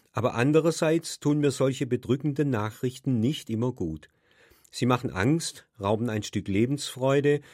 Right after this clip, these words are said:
und, Hand aufs Herz, manchmal befriedigen sie auch eine gewisse Sensationsgier.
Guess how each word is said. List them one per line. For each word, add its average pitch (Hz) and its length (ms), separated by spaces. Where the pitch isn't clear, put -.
und, 123 440
Hand 131 220
aufs - 300
Herz, 147 320
manchmal 151 520
befriedigen 135 580
sie 127 180
auch 135 180
eine 117 220
gewisse 123 380
Sensationsgier. 95 1200